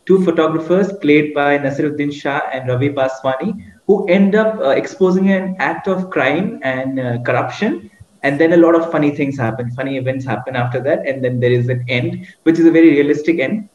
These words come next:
but it's a very sad end also. Please tell me, uh,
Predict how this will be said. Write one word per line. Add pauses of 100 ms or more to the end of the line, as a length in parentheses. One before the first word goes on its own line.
(100)
but
it's
a
very
sad
end
also. (300)
Please (260)
tell
me, (260)
uh,